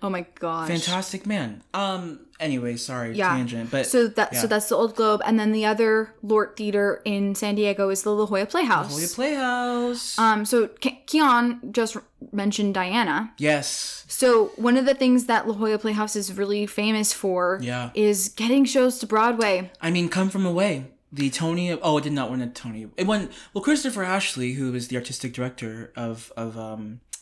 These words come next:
Speaker 2: La Jolla Playhouse, did win a Tony for the directing, but that musical didn't win a Tony Award. But still, it
Speaker 1: Mm-hmm.
Speaker 2: has homed so many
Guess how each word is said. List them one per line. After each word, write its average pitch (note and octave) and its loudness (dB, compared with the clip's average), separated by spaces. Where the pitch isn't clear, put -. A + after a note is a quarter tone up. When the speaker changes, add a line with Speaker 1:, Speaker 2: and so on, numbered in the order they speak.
Speaker 2:
La B2+ -6
Jolla A#2+ -6
Playhouse, A#2 -8
did D#3+ -18
win D3 -4
a - -8
Tony C3 -6
for A#2+ -12
the A2+ -10
directing, A2+ -10
but A#2 -12
that C#3 -8
musical C3 -4
didn't B2 -4
win A2+ -2
a G#2+ -12
Tony A2 -14
Award. G#2+ -14
But D#3 -4
still, B2 -2
it G#3+ -2
Speaker 1:
Mm-hmm. G#3+ 2
Speaker 2:
has - -2
homed B2+ -2
so G3+ -2
many A2+ -4